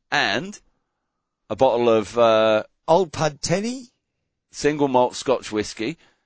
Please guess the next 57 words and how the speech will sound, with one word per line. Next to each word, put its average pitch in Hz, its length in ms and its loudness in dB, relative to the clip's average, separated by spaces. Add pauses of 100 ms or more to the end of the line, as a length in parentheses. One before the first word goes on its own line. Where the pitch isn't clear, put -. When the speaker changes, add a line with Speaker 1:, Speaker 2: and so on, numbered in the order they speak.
(120)
Speaker 1:
Uh, 104 200 2
Speaker 2:
It's - 120 -4
from, 185 480 -4
Speaker 1:
that's 147 220 2
Speaker 2:
I 175 80 4
Speaker 1:
all, 139 80 0
Speaker 2:
can 98 80 -4
Speaker 1:
that's 214 220 2
Speaker 2:
tell - 80 -2
Speaker 1:
all, 123 60 -6
Speaker 2:
you, 117 60 -10
Speaker 1:
that's 151 240 2
Speaker 2:
look. 151 100 4
Speaker 1:
all 123 100 2
yours, 113 440 2
obviously. 98 580 -4 (520)
Speaker 2:
Uh, 147 60 -12
you, 147 240 -14
well, 156 220 -2
Speaker 1:
Um, 190 40 -2
Speaker 2:
you'll 190 120 2
drink 156 280 -8
the 139 80 -10
twenty-four 123 600 -12
beers. - 680 -14
Speaker 1:
Yes. - 560 -6
Speaker 2:
Yes. - 460 -12 (120)
And 120 140 -8
Speaker 1:
Quite, 127 100 -2
Speaker 2:
I'll 127 80 -2
drink 120 260 -8
Speaker 1:
quite, 117 100 -12 (120)
Speaker 2:
the 113 120 -10
Speaker 1:
quite 95 160 -2
happily. 113 400 -4
Speaker 2:
lead, 113 140 -20 (100)
well, 92 340 -12
the 95 80 -20
seven 110 240 -12
hundred 104 140 -14
fifty - 280 -18
mils 104 300 -18
of 110 80 -16
whiskey. - 400 -12
Speaker 1:
So, - 160 6
hang 208 220 2
on, 180 60 -4
but, 196 140 4
Speaker 2:
It's 185 140 4
Speaker 1:
but 170 60 -4
Speaker 2:
from 226 140 4
Speaker 1:
John 208 100 8
Speaker 2:
the, 220 260 4
it's 190 280 2
from 190 360 -2
the, 180 260 0
uh, 143 260 -4